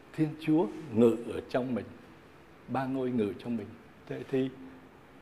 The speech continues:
mình y như Chúa Giêsu và mình gọi Thiên Chúa là Cha, y như Chúa Giêsu. Chúa Giêsu không có, không có giấu nghề,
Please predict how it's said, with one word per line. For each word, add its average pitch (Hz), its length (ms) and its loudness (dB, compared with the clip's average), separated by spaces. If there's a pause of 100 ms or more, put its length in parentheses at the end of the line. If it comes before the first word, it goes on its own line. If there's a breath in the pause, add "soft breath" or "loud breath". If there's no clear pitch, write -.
(380)
mình 117 180 4 (120)
y 147 160 8
như 143 240 2
Chúa 165 80 2
Giêsu 143 540 -2 (320)
và 104 120 -2
mình 101 200 -6
gọi 101 220 -2 (360)
Thiên 147 160 2 (140)
Chúa 151 120 0 (200)
là 95 300 -4 (220)
Cha, 113 220 4 (600)
y 123 200 6
như 104 260 -2
Chúa 123 80 2
Giêsu. 113 360 0
Chúa - 340 -14
Giêsu 113 180 0
không 104 180 -6 (100)
có, 135 80 2 (420 loud breath)
không 117 160 0
có 139 80 6
giấu 131 180 8
nghề, 101 520 8